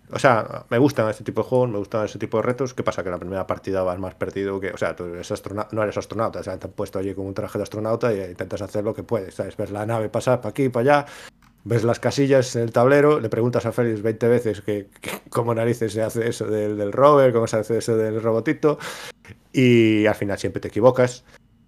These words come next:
Y, y bueno, no lo disfruté mucho porque las decisiones que tenía que tomar, o sea, mi mente no estaba preparada para eso y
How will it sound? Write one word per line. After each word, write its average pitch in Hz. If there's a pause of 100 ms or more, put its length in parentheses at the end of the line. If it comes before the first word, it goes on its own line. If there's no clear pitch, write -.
(280)
Y, 127
y 123
bueno, 139
no 139
lo 135
disfruté 127
mucho 131 (120)
porque 92 (140)
las 92
decisiones 104
que 107
tenía 104
que 104
tomar, 110 (180)
o -
sea, 90
mi 92
mente 95
no 92
estaba 92
preparada 87
para 90
eso 95
y 85